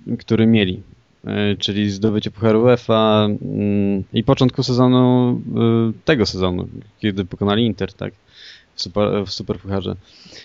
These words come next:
Tak więc, no, to, to jest wszystko dziwne, co się dzieje w Madrycie po stronie Atletico. Tam widać po prostu brak,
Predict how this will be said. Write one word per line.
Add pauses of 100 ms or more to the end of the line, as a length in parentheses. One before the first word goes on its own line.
(120)
Tak
więc,
no,
to,
to
jest
wszystko
dziwne,
co
się
dzieje
w
Madrycie
po
stronie
Atletico. (880)
Tam
widać
po
prostu
brak,